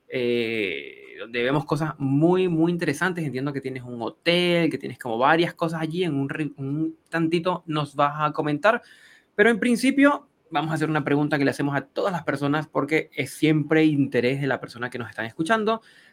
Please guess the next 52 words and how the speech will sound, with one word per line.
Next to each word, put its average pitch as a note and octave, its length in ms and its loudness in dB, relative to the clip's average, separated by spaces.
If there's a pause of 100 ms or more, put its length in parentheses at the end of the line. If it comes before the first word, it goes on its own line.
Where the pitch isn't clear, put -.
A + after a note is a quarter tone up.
acerca D3 420 -2
de C#3+ 380 0
que B2+ 100 -8
nos A2+ 120 -12
comentes, C3+ 400 -8
Carlos, D#3 400 -2 (180)
¿cómo F3+ 240 0
es G3+ 80 -4
tu G3+ 140 -6
trayectoria? C3 680 -2 (140)
¿Dónde G3 680 0
empiezas G#3+ 880 -2
a D#3 100 2
interesarte E3+ 560 0
en E3+ 80 -4
el D#3+ 120 2
mundo E3 300 0
de E3 100 2
la D#3+ 60 2
educación D3+ 460 -2
canina F#3+ 460 0
y D#3+ 160 -6
cómo F3 280 -2
ha D#3+ 60 -4
sido D#3+ 340 -4
la D3 140 0
evolución C3 420 -2
hasta D#3+ 200 -2
ahora? D#3+ 220 4
Porque - 260 -6
si - 120 -2
no C#3 100 0
me D3+ 100 0
equivoco, D3 340 0
por C#3+ 100 0
allí E3+ 300 0 (440)
has - 180 0
estudiado C#3+ 440 4
con C3+ 80 -4
unas C#3+ 160 0
personas C#3+ 400 -2
muy, D3 380 4
muy D#3 180 2
interesantes D3+ 640 0
sobre B2+ 200 0
los A2 120 -6
cuales C3+ 280 0
seguramente C3 460 0
te A#2+ 100 -2
vamos A#2 200 -2
a A2+ 80 -2
preguntar. G#2+ 400 -6